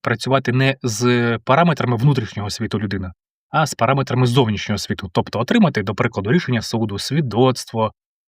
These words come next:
перемістити людину із залу судового засідання додому, м, бути присутнім в якомусь, е, дійстві під назвою допит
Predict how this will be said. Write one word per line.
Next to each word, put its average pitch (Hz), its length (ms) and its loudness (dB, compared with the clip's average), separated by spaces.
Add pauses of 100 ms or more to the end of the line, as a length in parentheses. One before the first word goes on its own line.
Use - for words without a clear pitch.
(220)
перемістити 135 600 2
людину 127 600 0
із 120 140 -2
залу 123 280 2
судового 123 440 -2
засідання 123 400 0
додому, 123 840 0 (540)
м, 113 240 -2
бути 143 240 0
присутнім 135 600 0 (160)
в 123 580 4 (640)
якомусь, 127 560 0 (520)
е, 107 280 -2
дійстві 123 400 -2
під 101 160 -2
назвою 120 400 2
допит 123 720 2